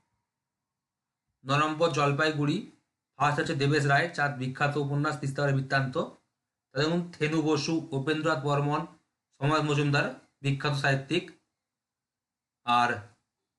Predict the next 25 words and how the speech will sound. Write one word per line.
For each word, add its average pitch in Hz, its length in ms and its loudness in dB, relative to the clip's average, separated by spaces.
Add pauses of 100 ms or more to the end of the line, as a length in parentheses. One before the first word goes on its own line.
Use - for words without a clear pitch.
(420)
চারুচন্দ্র 151 420 2
সান্যাল, 147 400 2 (240)
খগেন্দ্রনাথ 147 480 0
দাশগুপ্ত, 143 460 0 (680)
গুরুদাস 143 400 2
রায়, 202 240 4
সুনীল 135 320 2
পাল। 98 160 -2 (520)
উল্লেখ্য 165 320 2
সাহিত্যিক 165 300 0
হচ্ছে 170 240 0
দেবেশ 147 220 2
রায় 208 180 2
আর 202 120 -2
সমরেশ 143 320 0
মজুমদার, 107 420 -2
ঠিক 208 160 -4
আছে? 247 180 -2
এই 135 120 0
দুজনের 160 280 -4 (600)
আগে 139 240 -2
সাহিত্যগুলো 139 500 0
পড়বেন। 101 320 -4 (920)
তারপর 139 160 -2
দেখুন 165 260 0